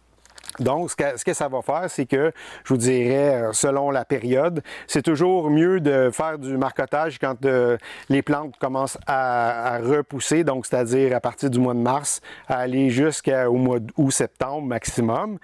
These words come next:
Euh, c'est là que la période de croissance est, donc dans nos plantes d'intérieur, évidemment.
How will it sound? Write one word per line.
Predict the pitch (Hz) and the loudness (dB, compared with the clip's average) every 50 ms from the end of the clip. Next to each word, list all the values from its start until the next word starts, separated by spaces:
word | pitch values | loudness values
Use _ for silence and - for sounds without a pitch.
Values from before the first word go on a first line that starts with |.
| - - - - - - - - | -16 -16 -16 -14 -14 -12 -6 -2
Euh, | 139 127 127 123 123 120 113 | -2 0 0 0 0 0 0
c'est | - 147 | 0 0
là | 139 147 151 | 0 0 0
que | - | -2
la | 147 123 | -2 -2
période | - 139 123 135 139 135 | -2 0 0 0 0 0
de | 131 127 | 0 -2
croissance | - - 127 127 117 - 147 135 143 139 - - - - | 0 0 -2 0 0 -2 -2 -2 -2 -2 -4 -6 -6 0
est, | - 135 139 190 | 0 0 2 2
donc | 208 139 127 123 117 | 0 -2 -2 -2 -2
dans | 117 117 113 | -2 -2 0
nos | 113 113 113 | 0 -2 -2
plantes | 107 - 120 117 117 | -2 -2 -2 0 0
d'intérieur, | 110 113 113 - 120 101 110 113 123 147 156 127 | 0 0 0 0 -2 0 2 0 0 0 0 -2
évidemment. | 110 104 113 113 110 110 123 160 | -4 -2 -2 -4 -2 -2 -4 -4